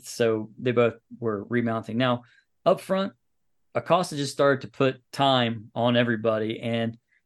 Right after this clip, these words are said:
basically Acosta would ride off into the sunset to win this one. It was the second race of which, of the day, which, in which there was no passing for the lead. And it was a pres-, not necessarily processional,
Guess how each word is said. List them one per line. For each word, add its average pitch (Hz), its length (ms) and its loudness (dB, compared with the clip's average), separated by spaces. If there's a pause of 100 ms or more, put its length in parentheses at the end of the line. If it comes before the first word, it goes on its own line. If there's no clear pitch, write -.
(400)
basically 143 680 2 (100)
Acosta 143 560 2
would 123 220 0
ride 123 340 6
off 123 260 2
into 123 240 -4
the 113 120 -4
sunset 123 720 2
to 117 120 -4
win 120 400 2
this 135 260 -2
one. 160 340 -4 (640)
It 143 120 0
was 127 120 -4
the 123 60 -4
second 165 380 2
race 143 360 2
of 120 100 -4
which, 127 320 0 (340)
of 120 160 -2
the 120 100 -2
day, 123 440 4
which, 117 320 -6
in 123 100 -2
which 117 200 -6
there 117 140 0
was 113 200 -2
no 123 120 4
passing 117 440 -2
for 113 160 -12
the 110 100 -6
lead. 107 340 -2 (920)
And 117 260 0
it 120 60 4
was 113 180 0
a 113 80 2
pres-, - 420 -4
not 165 380 -2
necessarily 131 380 0
processional, 113 760 0